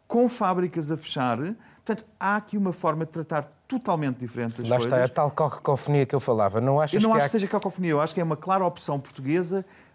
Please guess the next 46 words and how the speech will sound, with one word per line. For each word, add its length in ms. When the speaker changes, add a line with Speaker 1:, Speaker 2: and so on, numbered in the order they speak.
Speaker 1:
Em 120
Portugal 460
Speaker 2:
Mas 100
fran-, 140
Speaker 1:
está-se 160
a 40
Speaker 2:
os 60
Speaker 1:
seguir 180
a 40
Speaker 2:
franceses, 260
Speaker 1:
visão 160
dos 160
economistas. 560
Speaker 2:
franceses 280
igual. 440
Speaker 1:
Em 120
Portugal 300
está-se 500
a, 60
a 20
seguir 380
os 140
conselhos 480
dos 160
economistas 760
e, 80
como 160
nós 140
sabemos, 280
há 80
peritos 400
para 140
todos 280
os 120
gostos. 400
O 80
governo 400
escolheu 360
os 140
peritos 480
que 180
vão 200
pelo 260
gosto 320
dos 100
economistas 680